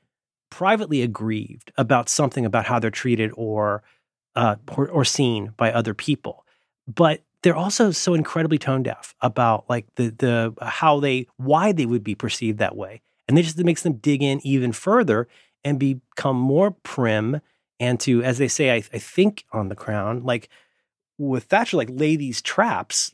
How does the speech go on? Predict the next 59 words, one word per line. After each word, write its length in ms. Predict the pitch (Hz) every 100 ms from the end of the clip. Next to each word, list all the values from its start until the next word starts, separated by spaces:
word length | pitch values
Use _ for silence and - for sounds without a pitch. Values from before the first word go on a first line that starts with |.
| -
where 360 | 143 131 123 120
you, 480 | 117 120 123 117
uh, 280 | 117 110 107
the 260 | 117 131 113
sink 340 | - - 143
or 40 | 123
swim 260 | 139 135
test, 300 | - 110 -
like, 100 | 127
all 160 | 151 208
these 120 | 214
different 220 | 208 190 -
traps 220 | 196 -
that 80 | 196
you 60 | 202
can't 240 | 208 -
possibly 720 | - 185 160 143 - 80 - _ _ _ _ -
survive. 540 | - 131 113 - _ -
The 80 | 175
whole 240 | - 262
point 340 | - - 262 147
is 80 | -
to 100 | 147
make 180 | 131
you 80 | 151
feel 200 | - 143
bad 260 | 120 117 113
about 200 | 107 104
what 140 | 113
fork 320 | - 127 107 110
you're 80 | 98
using 300 | 101 107 110
or 100 | 98
whatever 400 | 110 101 104 104
it 80 | 104
is. 240 | 131 104 - - - -
It's 120 | -
just 160 | 196 214
that 140 | 185
to 80 | 180
see 200 | - 214
poor 220 | - 196
little 140 | 196
Diana, 680 | 170 147 160 247 196 131 165 160
at 80 |
least 180 | 156 -
in 100 | 135
the 120 | 123
character 420 | - 147 139 - 113
in 80 |
this 140 | 104 -
show, 400 | - 220 165 123 - - -
tossed 340 | 185 160 -
into 260 | 185 240 226
that, 240 | 127 127
everybody 400 | 185 262 294 269
around 400 | 117 101 180 262
them 180 | 104 101
is 180 | 104